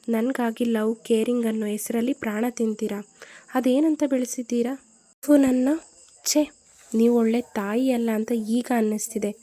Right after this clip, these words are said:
ಸ್ವಲ್ಪನೂ ಬೇರೆಯವರ ಫೀಲಿಂಗ್ಸ್ ಅರ್ಥ ಮಾಡಿಕೊಳ್ದೇ ಇರುವಂಥ ಕೆಟ್ಟದಾಗಿ ಬೆಳೆಸಿದ್ದೀರಾ. I hate you. ಮತ್ತೆ ಕಾಲ್ ಮಾಡ್ಬೇಡಿ ಎಂದವ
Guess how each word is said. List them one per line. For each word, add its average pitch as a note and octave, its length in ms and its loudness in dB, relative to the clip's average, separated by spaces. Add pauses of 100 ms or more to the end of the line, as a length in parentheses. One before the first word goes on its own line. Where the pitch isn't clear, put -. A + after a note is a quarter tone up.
(500)
ಸ್ವಲ್ಪನೂ C4 640 0
ಬೇರೆಯವರ A#3 520 0
ಫೀಲಿಂಗ್ಸ್ A3+ 500 -2
ಅರ್ಥ - 280 -6
ಮಾಡಿಕೊಳ್ದೇ A3 680 0
ಇರುವಂಥ G#3+ 440 -2 (840)
ಕೆಟ್ಟದಾಗಿ A#3 600 0
ಬೆಳೆಸಿದ್ದೀರಾ. G#3 720 -4 (480)
I A#3 60 2
hate A#3+ 460 2
you. - 140 -4 (240)
ಮತ್ತೆ A3+ 320 -2
ಕಾಲ್ A3+ 300 -2
ಮಾಡ್ಬೇಡಿ A3 560 -2
ಎಂದವ G#3 400 -6